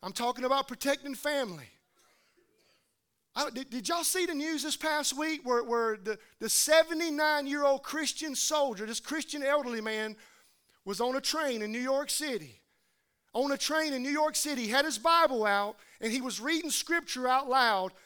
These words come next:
and this transgender lady, who's really a man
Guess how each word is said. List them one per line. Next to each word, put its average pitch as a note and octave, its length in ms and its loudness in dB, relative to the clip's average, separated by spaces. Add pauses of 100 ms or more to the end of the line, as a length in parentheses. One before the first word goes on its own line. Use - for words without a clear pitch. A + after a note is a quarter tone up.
(180)
and A#3+ 160 -2
this C4 160 -2
transgender D4+ 880 -2
lady, A3+ 480 2 (1160)
who's B3+ 160 -2
really F4 260 4
a F4 80 4
man D4 380 0